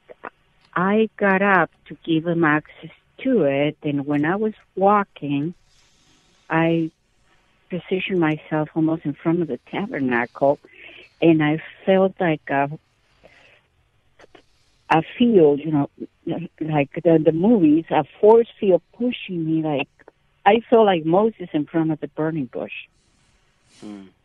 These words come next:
Speaker 2: Hmm.
Speaker 1: And I went, "Wow, what happened?"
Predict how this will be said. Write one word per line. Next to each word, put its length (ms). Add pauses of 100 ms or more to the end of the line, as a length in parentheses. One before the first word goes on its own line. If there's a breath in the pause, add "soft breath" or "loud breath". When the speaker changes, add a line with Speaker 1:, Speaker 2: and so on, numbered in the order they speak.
(360 loud breath)
Speaker 2:
Hmm. 120 (680 loud breath)
Speaker 1:
And 140
I 120
went, 340 (100)
"Wow, 420
what 160
happened?" 760